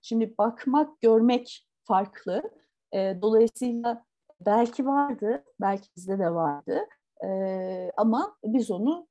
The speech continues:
e, basit bir solunum yolu enfeksiyonu, bel-, bir cins viral enfeksiyon diye belki atladık. Dolayısıyla geçmişle ilgili kayıtları tabii yapabiliriz. E, ama, e, verinin kalitesi, e, nispetinde,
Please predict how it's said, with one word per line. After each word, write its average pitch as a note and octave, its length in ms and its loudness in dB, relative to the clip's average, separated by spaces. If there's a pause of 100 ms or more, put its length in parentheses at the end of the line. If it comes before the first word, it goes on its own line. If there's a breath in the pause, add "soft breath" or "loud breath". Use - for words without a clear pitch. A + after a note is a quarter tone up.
e, F#3+ 120 -4
basit A3+ 240 -6
bir G3+ 60 -4
solunum G3 520 -2
yolu F3 140 -2
enfeksiyonu, E3 720 -4
bel-, F#3 240 -2
bir F#3+ 120 -6
cins F3+ 280 -4
viral F#3+ 160 2
enfeksiyon F3 560 -6
diye F4+ 140 -4
belki A#3+ 280 2
atladık. G#3 420 -2
Dolayısıyla A#3+ 460 0 (320 loud breath)
geçmişle C#4+ 580 0
ilgili C#4 280 0
kayıtları C4 460 -4
tabii A#3+ 280 0
yapabiliriz. A#3 760 -2 (380 soft breath)
E, G#3+ 420 -2
ama, B3+ 360 -2 (220)
e, G#3 100 -4 (880)
verinin C4 360 4
kalitesi, A#3 760 0 (140)
e, E3+ 340 -4
nispetinde, G3+ 680 -2